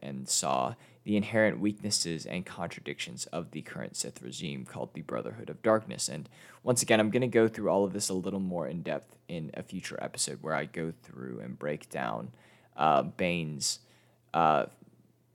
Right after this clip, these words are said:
lifetime in much more detail, but these are just kind of the, the main bullet points that I wanted to hit.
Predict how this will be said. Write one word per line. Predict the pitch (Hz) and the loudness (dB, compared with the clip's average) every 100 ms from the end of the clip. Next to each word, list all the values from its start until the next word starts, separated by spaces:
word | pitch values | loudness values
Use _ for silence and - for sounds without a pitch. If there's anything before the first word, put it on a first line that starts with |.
| _ - | _ -4
lifetime | 98 101 101 98 - 95 90 85 | 4 6 6 4 -2 -2 0 -2
in | 82 71 - | -4 -8 -8
much | 82 80 - | -2 -2 -2
more | 78 | -6
detail, | 80 64 - 50 50 | -6 -10 -8 -10 -10
but | - - | -12 -12
these | 80 82 | -10 -8
are | 78 | -6
just | 87 - | -4 -4
kind | 85 69 | -4 -6
of | 62 | -6
the, | 69 62 50 | -10 -10 -8
the | 92 - _ _ | -10 -12 _ _
main | 92 92 69 65 | -4 -2 -2 -4
bullet | 65 50 | -4 -6
points | - 52 - - | -8 -10 -6 -6
that | 55 | -4
I | 52 | -4
wanted | 52 50 - | -4 -6 -10
to | - | -14
hit. | - - | -14 -14